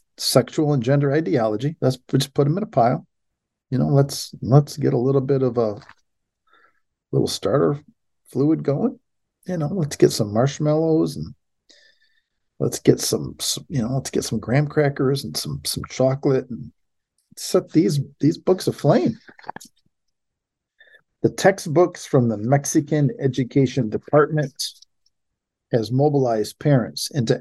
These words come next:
activism. Over one hundred and twelve thousand signatures were collected in a petition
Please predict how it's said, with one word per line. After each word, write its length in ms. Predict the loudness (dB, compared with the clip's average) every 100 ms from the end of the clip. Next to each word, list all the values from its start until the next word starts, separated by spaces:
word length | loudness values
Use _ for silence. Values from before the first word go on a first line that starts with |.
| 2
activism. 680 | 2 2 0 0 -2 -4 -10 _ -2
Over 320 | 0 2 2
one 240 | 0 -2
hundred 400 | -4 -4 2 2
and 220 | 2 -4 -8
twelve 380 | -2 0 0
thousand 640 | -4 -2 0 2 2 0 -2
signatures 680 | 0 2 2 0 0 -2
were 140 | -2 -4
collected 540 | -2 -2 -2 4 4
in 160 | 4 0
a 60 |
petition 800 | 0 -4 4 4 4 0 0 -2